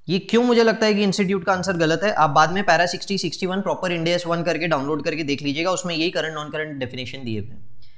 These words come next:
अब देखिए, मैं लायबिलिटी साइड पे हूँ। लायबिलिटी साइड में जो वर्ड लिखा गया है, वो लिखा गया है, "Company expects to settle the liability within operating cycle।"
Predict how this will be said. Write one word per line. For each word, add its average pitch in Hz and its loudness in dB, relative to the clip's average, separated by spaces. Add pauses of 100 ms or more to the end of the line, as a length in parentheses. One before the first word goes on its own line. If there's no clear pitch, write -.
(540)
अब 170 2
देखिए, 214 4
मैं 240 4
लायबिलिटी 190 6
साइड 151 2
पे 131 -6
हूँ। - -10 (600)
लायबिलिटी 175 2
साइड 208 2
में 226 2
जो 233 2
वर्ड 190 4
लिखा 196 2
गया 143 2
है, 120 -4 (280)
वो 160 2
लिखा 196 4
गया 180 4
है, 202 0
"Company 180 0 (160)
expects - 0 (100)
to 220 2
settle 170 0
the 151 2
liability 117 0 (1000)
within 156 2
operating 117 -4
cycle।" - -6